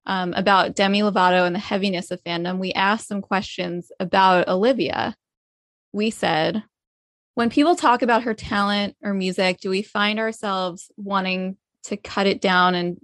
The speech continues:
talk about her collaborators instead, or how she got famous from Disney, undercutting her and implying she doesn't deserve it?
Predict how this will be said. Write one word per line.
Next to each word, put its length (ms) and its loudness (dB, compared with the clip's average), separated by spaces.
talk 300 -2
about 320 2
her 580 0
collaborators 720 -4
instead, 580 2
or 80 0
how 220 -4
she 180 -10
got 220 -4
famous 340 -6
from 180 -6
Disney, 560 2
undercutting 640 -2
her 260 -4
and 120 -4
implying 380 -6
she 160 -10
doesn't 420 -4
deserve 440 0
it? 280 4